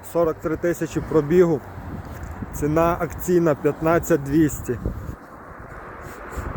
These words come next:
Авто на вісімнадцятих легкосплавних дисках в такому зеленому яскравому кольорі з високим кліренсом,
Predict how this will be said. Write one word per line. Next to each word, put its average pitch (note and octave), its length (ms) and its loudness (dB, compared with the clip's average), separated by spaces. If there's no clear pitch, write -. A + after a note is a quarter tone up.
Авто E3 440 4
на D#3 180 2
вісімнадцятих E3 840 -2
легкосплавних D3+ 840 -6
дисках D#3+ 480 -2
в - 80 -20
такому C#3+ 380 -2
зеленому D3+ 600 2
яскравому D3 680 0
кольорі D#3+ 500 2
з - 140 -16
високим F3+ 840 2
кліренсом, D#3 680 2